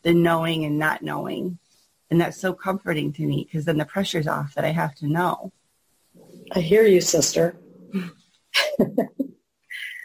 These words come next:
Speaker 2: It's really hard to change the, the habit patterns in our brains.
Speaker 1: Yeah.
Speaker 2: But in recovery, the,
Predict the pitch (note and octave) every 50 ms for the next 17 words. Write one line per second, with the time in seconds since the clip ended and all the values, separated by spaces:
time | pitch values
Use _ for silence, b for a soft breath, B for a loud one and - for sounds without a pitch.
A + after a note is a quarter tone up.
0 | B _ _ - F#3+ F#3 - - G3+ G3+ G3+ G3 G#3+ G#3 A3 G#3+ A3 A3+ G#3+ F#3
1 | D#3+ - G3+ F3 - - - - G3 G3+ G3+ G3 G3 G3 F3+ - - - D#3+ F3
2 | F3 F3 E3+ E3+ F3 - _ - F#3 E3 F3 G3 G3 G3+ G#3 G#3+ F#3+ - - F#3
3 | F3+ F3 F3 F3+ E3 D#3+ F#3 F3+ E3+ E3 E3 E3 F3 F3 F3+ G3 G3+ F#3 D#3+ D#3+
4 | - - _ _ _ _ _ _ _ - - - _ - G3 F3+ F3+ - - _
5 | _ _ _ A3+ G#3+ G3+ F#3+ F3+ F#3 - G#3+ A3 A3+ A3 G#3+ G#3 G3+ G3 F#3+ F#3
6 | F#3 F#3 _ _ _ _ _ _ _ _ _ _ _ _ _ _ _ _ - _
7 | _ F#3 F3 -